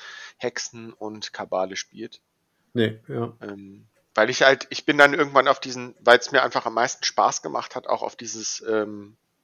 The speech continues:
Speaker 1: Shooty Drukari gegangen.
Speaker 2: Ja.
Speaker 1: Ähm, man kann die auch anders spielen, aber das hat mir irgendwie persönlich am meisten Bock gemacht.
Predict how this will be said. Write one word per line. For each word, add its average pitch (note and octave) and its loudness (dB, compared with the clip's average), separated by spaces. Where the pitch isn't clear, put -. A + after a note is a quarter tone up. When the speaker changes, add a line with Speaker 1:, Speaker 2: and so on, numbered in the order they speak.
Speaker 1:
Shooty A2 -8
Drukari G#2+ 0
gegangen. G2+ -10
Speaker 2:
Ja. D#3+ -2
Speaker 1:
Ähm, G#2 -6
man G2+ -4
kann B2 0
die C3 2
auch A#2 0
anders B2+ 0
spielen, A#2 -2
aber A2 -2
das G#2 -8
hat - -10
mir G2+ -8
irgendwie F#2 -12
persönlich F2+ -14
am E2 -18
meisten F2 -14
Bock F2 -14
gemacht. - -20